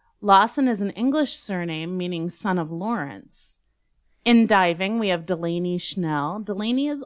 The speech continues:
also an English surname meaning from the alder grove. As someone who has a friend, Sabina, I can't forget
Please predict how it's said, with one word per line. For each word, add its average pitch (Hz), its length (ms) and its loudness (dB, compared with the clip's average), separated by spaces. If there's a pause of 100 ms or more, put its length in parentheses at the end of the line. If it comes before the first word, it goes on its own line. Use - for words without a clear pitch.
also 262 480 2
an 170 100 0
English 156 360 -4
surname 160 600 -4
meaning 180 420 -2
from 160 600 -2
the 196 160 -2
alder 196 420 -2
grove. - 720 -12 (420)
As 254 220 4
someone 339 300 2
who 359 60 2
has 262 140 2
a 240 60 -2
friend, 170 520 -2
Sabina, 165 760 -6 (240)
I 190 100 -2
can't 285 380 -2
forget 170 520 -4